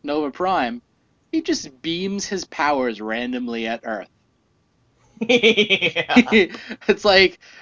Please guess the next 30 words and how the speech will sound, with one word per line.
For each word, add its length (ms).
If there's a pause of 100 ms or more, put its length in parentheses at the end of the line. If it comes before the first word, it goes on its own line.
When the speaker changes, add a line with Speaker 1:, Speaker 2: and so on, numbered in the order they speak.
(100)
Speaker 1:
"Sure 360
hope 300
this 180
lands 360
on 180
someone 480
good. 400 (200)
<laughs> 200
Otherwise, 560
they're 220
all 180
screwed." 640 (260)
<laughs> 220
Speaker 2:
He's 460
like, 160
"History 560
will 240
remember 520
what 200
I 140
do 280
today." 760
<laughs> 840 (1160)
Speaker 1:
Oh, 380
man. 220
Speaker 2:
Wow. 260 (480)
Speaker 1:
That 160
was 140
funny. 280
Speaker 2:
<laughs> 100